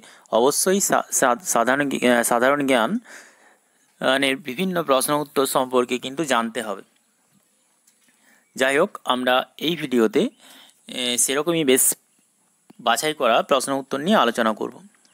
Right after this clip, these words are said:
তাই প্রত্যেককে অনুরোধ, ভিডিওটি অবশ্যই শেষ পর্যন্ত দেখবে। দেখো, প্রথমে আছে আমরা কোন গ্র-, গ্রহে বাস করি। আমরা যে গ্রহে বাস করি সেই গ্রহের নাম কি? দেখো,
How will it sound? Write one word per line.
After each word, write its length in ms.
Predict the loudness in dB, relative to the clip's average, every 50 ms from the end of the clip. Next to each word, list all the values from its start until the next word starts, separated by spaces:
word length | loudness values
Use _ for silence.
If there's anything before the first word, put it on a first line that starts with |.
| _ _ _ _ _ _ -20 -20 -20 _ _ _ _ _ -20 _ _ _ _ _ _ _ _ -2
তাই 220 | 0 0 0 -2
প্রত্যেককে 580 | -2 -2 -2 -2 0 0 -2 -2 -2 -2 -2 -2
অনুরোধ, 360 | 0 0 2 2 0 0 -2 -8 _ _
ভিডিওটি 360 | -8 -4 -2 -2 0 2 2 2
অবশ্যই 420 | 2 2 0 0 0 0 0 0
শেষ 240 | 0 0 0 0 0
পর্যন্ত 400 | 0 -2 -2 -2 -2 -2 -2 -2
দেখবে। 400 | 0 0 0 0 -2 -4 -8 -8 -8 _ _ _ _ _ _ _ _ _ _ _ _ _ _ _ _ _ _ _ _ _ -4
দেখো, 180 | -4 -4 -4
প্রথমে 440 | -4 -4 -2 -2 -2 -4 -6 -4 -2
আছে 260 | -2 -2 -2 -4 -6 -4
আমরা 520 | -2 -2 -2 -2 0 0 2 2 2 0 -4 -10 -12
কোন 320 | -10 -8 -8 -8 -8 -6
গ্র-, 300 | -4 -2 -2 -4 -4 -6
গ্রহে 300 | -4 -2 -2 0 2 2
বাস 280 | 2 2 2 0 -2 -6
করি। 200 | -10 -14 -16 -16 _ _ _ _ _ _ _ _ _ _ _ _ _ _
আমরা 260 | -6 -4 -2 0 0
যে 160 | 0 -2 -4 -4
গ্রহে 280 | -2 0 0 2 2
বাস 260 | 2 2 2 2 0
করি 260 | -4 -4 -6 -6 -6 -8 -12 _ _ -20 -20 -20 -20 _ _ -8
সেই 180 | -4 -4 -4
গ্রহের 300 | -2 -2 -2 0 0 -2
নাম 320 | -2 -2 -2 -2 -2 -2 -6
কি? 140 | -12 -16 -20 _ _ _ _ _ _ _ _ _ _ _ _ _ -20 -20 _ _ -4
দেখো, 280 | -2 0 0 -2 -2